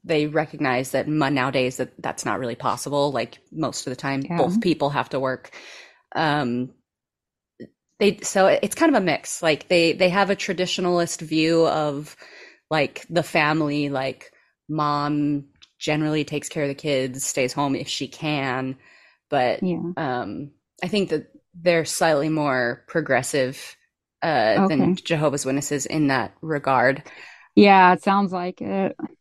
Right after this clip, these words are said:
Speaker 1: Um, one thing that I've always found to be kind of contradictory, though, and a little bit strange. So in the, in the early days of the church, um, so Mormons, Mormonism was founded in New York,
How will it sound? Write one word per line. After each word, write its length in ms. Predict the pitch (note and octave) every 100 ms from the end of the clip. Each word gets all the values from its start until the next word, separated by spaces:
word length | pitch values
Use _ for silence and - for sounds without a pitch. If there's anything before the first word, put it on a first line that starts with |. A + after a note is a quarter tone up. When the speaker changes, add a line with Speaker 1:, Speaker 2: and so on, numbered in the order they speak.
| - - -
Speaker 1:
Um, 460 | F#3+ F3 D#3+ D3+ - -
one 340 | F3 G#3 A#3+
thing 400 | A#3 G#3 F#3 F3
that 180 | E3 D#3+
I've 200 | D#3 D#3+
always 340 | D#3+ E3 E3 -
found 540 | E3 D#3 D3+ C#3 - _ _ _ _ _ -
to 120 | E3
be 160 | F3
kind 260 | D#3+ E3+ E3+
of 80 | D#3
contradictory, 720 | F3 D#3+ E3+ F3+ G3+ F3 D#3+
though, 320 | C#3 C3+ C#3
and 140 | A2+ D3+
a 40 |
little 160 | C#3+ C#3+
bit 120 | -
strange. 560 | - E3+ D3+ C3+ - -
So 340 | - E3+ - - - - _ _ _ -
in 260 | G#3+ G3+
the, 420 | F3+ E3+ D#3 C3 - _ _ -
in 120 | G3+
the 80 | F3+
early 260 | B3 E4+
days 220 | F3 E3+ E3+
of 60 |
the 80 | D#3+
church, 560 | - F3 D3 - - - -
um, 640 | F3 D#3 D3 B2+ A#2+ C#3+ _ _ _ _ _ _ _ -
so 160 | -
Mormons, 720 | F#3 F#3+ A3 G#3 F3+ D#3+ - - _ _ _ _ _ F#3+
Mormonism 560 | F#3+ A3 F#3+ F3+ E3
was 120 | D3+
founded 440 | - D3+ D#3 E3+ D#3+
in 80 | D#3
New 100 | D#3
York, 500 | C#3+ D3 D#3 -